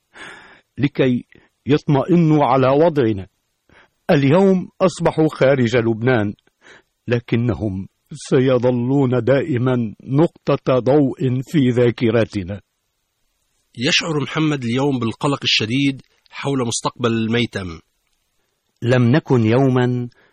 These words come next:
Speaker 1: منتمين إلى أي حزب أو مجموعة سياسية،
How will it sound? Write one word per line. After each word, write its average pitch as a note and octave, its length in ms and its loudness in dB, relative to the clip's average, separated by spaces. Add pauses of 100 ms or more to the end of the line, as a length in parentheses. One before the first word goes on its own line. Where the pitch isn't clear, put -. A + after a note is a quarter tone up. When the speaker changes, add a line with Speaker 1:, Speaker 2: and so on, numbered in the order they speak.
(140)
Speaker 1:
منتمين A2 840 0
إلى F#2+ 560 -6
أي F#2+ 300 -6
حزب C#2+ 480 -10 (360)
أو A2 200 0
مجموعة E2+ 720 -8
سياسية، D2 760 -12